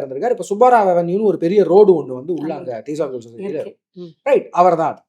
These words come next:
Speaker 1: அவர் என்ன அதுல எழுதுறாருன்னு கேட்டா, "உங்களுடைய schools and colleges-க்கு போயிட்டு திரும்பி வரக்கூடிய எங்களுடைய குழந்தைகள்
Speaker 2: ம்.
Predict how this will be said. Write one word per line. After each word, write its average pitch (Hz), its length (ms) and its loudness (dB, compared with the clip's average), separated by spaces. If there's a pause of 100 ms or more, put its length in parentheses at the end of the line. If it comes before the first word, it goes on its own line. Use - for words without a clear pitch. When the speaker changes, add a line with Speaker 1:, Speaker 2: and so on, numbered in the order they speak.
(500)
Speaker 1:
அவர் 254 300 6
என்ன 277 240 4
அதுல 262 280 4
எழுதுறாருன்னு 226 600 4
கேட்டா, 139 640 -6 (120)
"உங்களுடைய 233 640 0
schools 262 420 -10
and 196 200 -6
colleges-க்கு 185 640 0
போயிட்டு 196 340 -4
திரும்பி 214 300 -6
வரக்கூடிய 151 580 -6
எங்களுடைய 147 600 -2
குழந்தைகள் 208 640 0 (220)
Speaker 2:
ம். 214 220 -10